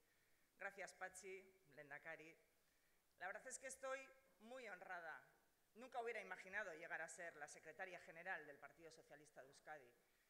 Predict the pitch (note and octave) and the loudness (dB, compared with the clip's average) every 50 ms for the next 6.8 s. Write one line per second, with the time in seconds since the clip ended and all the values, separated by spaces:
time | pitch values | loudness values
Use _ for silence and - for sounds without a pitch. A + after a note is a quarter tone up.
0 | - - - - - A3 G#3+ A3 B3+ B3 C#4 C#4 B3+ C4+ C#4 C4+ C#4 C#4+ C#4+ - | -20 -20 -20 -14 -10 -8 -6 -4 -2 2 2 4 6 6 6 6 4 4 4 0
1 | - - - - G#3+ - B3+ B3 B3+ B3 A#3+ B3 C4+ C#4+ C#4 A#3+ C#4 - - - | -2 -4 -4 -4 -2 0 0 4 4 4 4 4 2 -2 0 2 4 4 4 4
2 | C#4+ C4+ C4+ C#4+ C#4+ C#4+ C#4 C#4 C#4 - A3 A3 A3 - - C#4 C4+ C4+ B3+ B3+ | 2 2 6 8 8 8 8 6 2 4 4 6 6 6 4 4 4 2 0 0
3 | A#3+ A#3+ A#3+ - C4+ B3+ C4+ C#4 C#4 A#3+ F#3+ G3 G3+ G3+ F#3+ G#3 - C4 C4+ B3+ | -2 -2 -2 2 2 6 6 6 6 6 4 2 0 -4 -4 0 4 4 4 4
4 | A#3+ - - F3+ E3+ E3 D#3+ D#3 - E3+ D#3 - E3+ E3 - - - F#3+ F#3 F3 | 2 -4 -6 -4 -4 -4 -4 -6 -8 -8 -8 -10 -10 -10 -10 -10 -10 -10 -10 -10
5 | - - C#3+ C3+ C#3+ - - - - - - - - - - - - - - _ | -10 -10 -12 -12 -12 -14 -20 -20 -20 -20 -20 -20 -20 -20 -20 -20 -20 -20 -20 _
6 | - A#3 B3 C#4+ D4 C4 C4+ D4 D4 D4 D4 D4 - - G3 E3+ | -6 0 2 2 4 4 4 2 4 4 0 0 0 -2 -4 -4